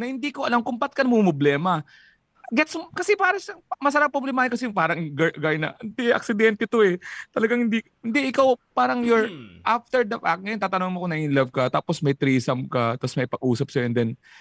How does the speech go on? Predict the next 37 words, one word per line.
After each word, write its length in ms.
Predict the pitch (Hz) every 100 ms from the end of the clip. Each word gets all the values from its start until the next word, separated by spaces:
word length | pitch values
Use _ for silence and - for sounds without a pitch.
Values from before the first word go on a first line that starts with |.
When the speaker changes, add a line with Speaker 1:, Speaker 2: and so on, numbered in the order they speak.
| - _
Speaker 1:
hindi 320 | - 220 185
siya 160 | 247 262
nagja-jibe 540 | 240 175 170 190 190 156
sa 240 | 170 147
akin 160 | 156 165
para 160 | 143 143
magkaproblema 680 | 135 143 139 123 120 117
ka 60 | -
ng 120 | 117 117
ganun. 220 | 113 123 - -
In, 160 | 254 - - - -
eh, 80 | 233
pa-, 180 | - - 196 160 180 127
papaliwanag 420 | 180 185 208 190 170
ko 80 |
lang. 140 | 139 117 - _ _ _ -
Yung, 320 | 285 294 254 240
yung 160 | 285 285
na, 160 | 285 240
na-encounter 640 | 247 247 233 226 220 220
mong 220 | 208 208 185
problema, 560 | 165 147 139 123 117 - - - - _ _ _ _ _ _ -
is, 160 | 262 240 _ -
ang 220 | 240 214
ginadaan 480 | 202 254 220 240 226
niya 80 | 226
ng 40 | 208
isang 220 | 208 190 151
guy 320 | 135 135 127 _ _ _ -
na 140 | 233
malakas 400 | 247 254 247 233 -
ang 100 | 214
ano 220 | 170 175
eh, 140 | 202 143
ang 140 | 165 180
utak 380 | 160 - 196 151
eh. 140 | 113